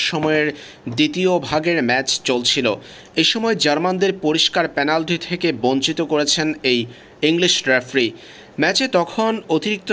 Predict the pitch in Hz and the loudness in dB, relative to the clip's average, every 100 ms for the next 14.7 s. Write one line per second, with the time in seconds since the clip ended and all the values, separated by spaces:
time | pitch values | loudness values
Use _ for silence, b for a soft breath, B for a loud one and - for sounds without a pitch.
0 | - 202 196 202 190 147 180 185 165 165 | 0 0 2 0 2 0 2 0 0 -2
1 | 165 - 160 127 107 B B B B 139 | -2 -2 0 2 0 B B B B 0
2 | 175 196 226 254 - 165 180 202 190 156 | 2 2 0 -2 2 2 2 0 0 0
3 | 165 180 147 131 139 190 180 180 180 143 | 2 2 2 0 0 0 2 4 0 0
4 | 139 147 156 - 170 117 123 123 175 180 | 0 0 -2 0 0 2 0 0 -6 -4
5 | 175 175 135 139 156 - - 170 160 - | -2 0 2 2 2 0 2 0 0 0
6 | 160 160 - 180 175 131 156 160 - 123 | 0 0 0 -2 -2 0 0 0 0 -2
7 | 123 165 - 165 156 147 165 156 B B | 0 -4 -2 0 0 0 0 -2 B B
8 | B - - 196 185 180 - - 135 151 | B -12 -2 0 2 0 0 2 0 0
9 | 147 165 165 - 135 170 165 160 156 - | 0 0 0 -2 0 2 2 2 0 0
10 | 131 123 117 - B B B 180 180 240 | -2 0 -2 -2 B B B 0 2 2
11 | 240 240 151 147 - 196 196 190 143 147 | 2 2 2 0 -2 -4 -2 -2 2 2
12 | 160 - 190 147 131 143 170 - 185 185 | 2 2 2 4 2 2 0 0 0 0
13 | 151 127 - 143 143 170 120 127 170 165 | 2 0 2 -2 0 -2 0 0 0 0
14 | 135 135 - 147 123 - | 2 2 2 0 0 0